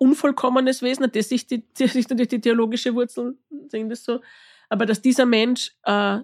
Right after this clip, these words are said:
sein Leben gestalten kann und auch will. Führt mich vielleicht noch zu einer anderen Begrifflichkeit, so können wir es uns, glaub ich, langsam erschließen, äh, dem Thema Leistung, ähm,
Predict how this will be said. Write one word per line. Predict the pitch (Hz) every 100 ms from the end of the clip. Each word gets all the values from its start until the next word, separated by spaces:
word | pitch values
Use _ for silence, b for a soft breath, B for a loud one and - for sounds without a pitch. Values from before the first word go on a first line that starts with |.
| _ _ _
sein | - 226
Leben | 233 226 226 220
gestalten | 220 - 208 220 247
kann | - 208 240
und | 254 254 247
auch | - 214 202
will. | 240 233 220 b b b b
Führt | - 233
mich | 233
vielleicht | 226 202
noch | 220
zu | 240
einer | 233 202
anderen | 190 233 247 240 233 262 _ -
Begrifflichkeit, | 220 233 240 247 262 - 240 240 - -
so | 208 220
können | 220
wir | 226
es | 220
uns, | -
glaub | 233
ich, | 226
langsam | 208 220 240
erschließen, | 226 220 240 - 254 b b b
äh, | b 202
dem | 202 214
Thema | 220 220 208
Leistung, | 185 185 - 262 285 - _ _ _ _ _ 226
ähm, | 202 196 190 196 196